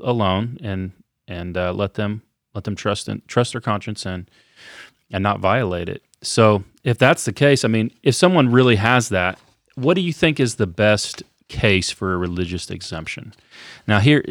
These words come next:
this is, this is listed out here. It's, it's a decent,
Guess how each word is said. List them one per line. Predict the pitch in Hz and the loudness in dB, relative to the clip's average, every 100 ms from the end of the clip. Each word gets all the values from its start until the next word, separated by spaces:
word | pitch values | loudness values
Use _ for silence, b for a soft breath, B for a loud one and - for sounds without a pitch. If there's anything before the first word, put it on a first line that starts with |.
| 147 - | -10 0
this | 143 160 | 0 2
is, | 139 117 120 | 0 0 0
this | 127 135 | -2 -2
is | 123 | -2
listed | 113 113 120 117 | -2 -2 0 0
out | 120 120 | 0 -2
here. | 95 90 | -2 -2
It's, | 101 - | -4 -6
it's | 127 - | -8 -6
a | |
decent, | 98 110 104 110 | -4 -4 -2 -4